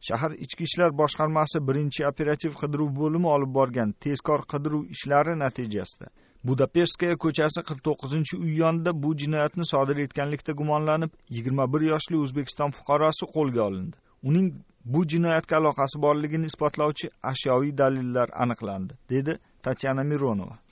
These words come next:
Matbuot markazi rasmiysining aytishicha, zo'rlashdan avval ayolning boshiga kamida o'n marotaba musht bilan zarba berilgan va bir ko'zi urib chiqarilgan. Bundan tashqari, yigirma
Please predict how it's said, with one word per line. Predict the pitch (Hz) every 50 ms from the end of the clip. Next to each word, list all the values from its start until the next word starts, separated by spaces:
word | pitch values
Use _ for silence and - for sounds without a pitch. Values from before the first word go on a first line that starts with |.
| _ _ _ -
Matbuot | 110 120 123 139 165 165
markazi | 160 170 170 151 - 175 165 151 160
rasmiysining | 156 160 156 - 175 170 151 - 160 170 165
aytishicha, | 160 160 165 - - - - - 139 113
zo'rlashdan | 104 101 123 135 131 139 135 131 - 156 156 160 165
avval | 165 170 170 - - -
ayolning | 135 143 143 135 131 143 160 175 170 151
boshiga | 156 151 143 - 156 160 151
kamida | - 156 139 143 156 156 151 165
o'n | - 202 160 156 151 147
marotaba | 147 147 143 139 151 151 147 143 143
musht | 139 147 170 170 - - -
bilan | 143 147 147 139
zarba | 127 113 139 135 135 131 139 151 143 139
berilgan | 143 143 135 151 160 156 160 160 160 - - _ _ _ -
va | 123 127 123 123 131
bir | 156 156
ko'zi | - - 165 165 160 151 156
urib | 165 - 175 175 170 135
chiqarilgan. | - - - - 113 117 101 101 95 92 - - - - _ _ _ _ _
Bundan | 127 131 156 175 175 147
tashqari, | - 147 131 - - 113 107 95 87 -
yigirma | - 113 110 113 123 123 143 143